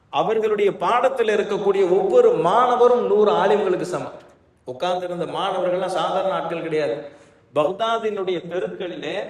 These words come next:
பல நாடுகளை சார்ந்த ஒட்டகங்களும் குதிரைகளும் கட்டப்பட்டு இருந்தது. ஏன் அப்படின்னு சொல்லி சொன்னா,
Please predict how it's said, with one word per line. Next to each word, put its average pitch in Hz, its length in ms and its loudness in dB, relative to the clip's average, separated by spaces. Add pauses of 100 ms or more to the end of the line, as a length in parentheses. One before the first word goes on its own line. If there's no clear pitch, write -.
(300)
பல 185 240 -2
நாடுகளை 226 600 0
சார்ந்த 185 340 -4
ஒட்டகங்களும் 196 720 -2
குதிரைகளும் 180 480 -2
கட்டப்பட்டு 160 440 -2
இருந்தது. 143 640 -4
ஏன் 180 240 2
அப்படின்னு 165 200 -2
சொல்லி 139 240 -6
சொன்னா, 135 460 -6